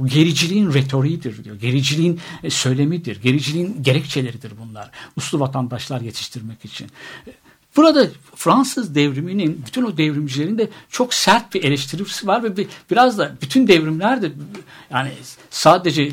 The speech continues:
Bastil'i ya da Kışlık Sarayı topa tutarak olmuyor tabii. Başka devrim de var yani devrimler. E, bütün devrimlerde mutlaka kötü sonuçlanacak diye bir şey yok. Şimdiye kadar yüz tane devrim kötü sonuçlanmış olur. Ama olabilir. Ama yüz birini başarı şansını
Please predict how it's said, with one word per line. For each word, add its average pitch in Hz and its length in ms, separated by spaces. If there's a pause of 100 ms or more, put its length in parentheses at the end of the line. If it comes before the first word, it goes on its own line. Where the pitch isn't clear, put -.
(140)
Bastil'i 135 800
ya 139 160
da 139 120
Kışlık - 340
Sarayı 147 320 (320)
topa 160 220
tutarak 151 420
olmuyor 226 440
tabii. 113 240 (100)
Başka 139 360
devrim 156 360
de 110 140
var 104 140 (140)
yani 117 260
devrimler. 110 480 (1200)
E, 156 60 (120)
bütün 202 300
devrimlerde 175 640 (760)
mutlaka 170 500
kötü 135 260
sonuçlanacak 147 640
diye 143 140
bir 135 60
şey 156 140
yok. 131 100 (180)
Şimdiye 185 360
kadar 185 380
yüz 185 280
tane 247 280
devrim 127 240
kötü 139 220
sonuçlanmış 123 640
olur. 123 200 (120)
Ama 143 180 (100)
olabilir. 123 440 (100)
Ama 143 120
yüz 143 280
birini 185 260
başarı 208 300
şansını 247 440